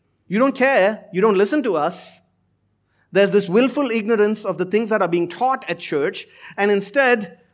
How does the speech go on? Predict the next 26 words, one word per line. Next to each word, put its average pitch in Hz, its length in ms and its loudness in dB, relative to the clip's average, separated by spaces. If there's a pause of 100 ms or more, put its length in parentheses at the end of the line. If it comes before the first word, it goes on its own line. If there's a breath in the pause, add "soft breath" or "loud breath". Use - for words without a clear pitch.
(140)
you 247 120 0
know, 226 80 4
you 214 160 2
go 220 120 6
find 226 240 2
on 190 120 2
Google, 214 320 2
spend 220 260 -2
ten 220 160 4
minutes 226 180 0
on 190 140 0
Google. 185 480 2 (460)
"Oh, 254 140 2
and 214 100 2
I 202 60 2
found 214 300 0
this 269 160 -4
thing 233 200 -2
on 190 120 -2
Google," 196 260 2
and 196 100 -2
now 208 120 0
you're 214 160 4
the 196 120 2
expert, 190 500 -2 (360)
right? 147 300 -8